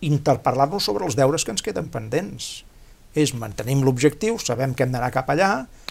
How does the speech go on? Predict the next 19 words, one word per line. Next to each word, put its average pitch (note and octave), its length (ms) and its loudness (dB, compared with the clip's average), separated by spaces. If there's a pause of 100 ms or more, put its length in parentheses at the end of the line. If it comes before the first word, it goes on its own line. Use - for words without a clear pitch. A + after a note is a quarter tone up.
(240)
però C#3+ 440 4 (120)
ens B2+ 220 0
queden C#3 400 0 (480)
tres - 640 8 (680)
condicions C3+ 640 2
per C3 160 -4
complir, D#3 600 -4 (1120)
sabent E3+ 500 2
que B2 100 -2
quan C3 220 2
les F#3 160 2
complim, C3 480 2 (1600)
per C#3 160 6
elles F3 240 4
mateixes D#3+ 640 -2
no D3+ 140 0
et - 100 -14
porten E3+ 320 2
immediatament B2+ 720 0